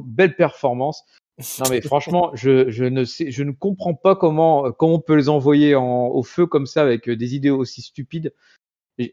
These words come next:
Speaker 1: et, tu sais, à un moment, je
Speaker 2: Ouais.
Speaker 1: regardais le match et je me disais, non, mais c'est moi qui ai pas compris les règles, en fait. Euh,
Speaker 2: <laughs>
Speaker 1: c'est un, il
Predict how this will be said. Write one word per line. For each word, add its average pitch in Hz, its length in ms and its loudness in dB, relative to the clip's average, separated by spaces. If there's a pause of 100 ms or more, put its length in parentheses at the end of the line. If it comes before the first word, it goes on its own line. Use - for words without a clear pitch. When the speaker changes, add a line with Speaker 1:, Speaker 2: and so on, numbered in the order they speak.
Speaker 1:
et, 135 60 -6
tu - 80 -20
sais, - 100 2
à 233 60 6
un - 20 4
moment, 190 140 4
je - 80 0
Speaker 2:
Ouais. 151 100 4
Speaker 1:
regardais 147 280 4
le 170 40 -2
match 202 220 0
et - 20 -6
je 131 80 -6
me 143 60 -2
disais, 131 160 -2
non, 110 100 -4
mais 117 60 -8
c'est 135 120 -8
moi 143 120 0
qui 139 100 -6
ai - 20 -2
pas 131 120 -2
compris 127 240 -6
les 143 80 4
règles, 214 180 4
en 156 80 -2
fait. 139 260 -2
Euh, 117 280 0
Speaker 2:
<laughs> - 20 -8
Speaker 1:
c'est - 220 2
un, 120 420 0
il 117 60 -6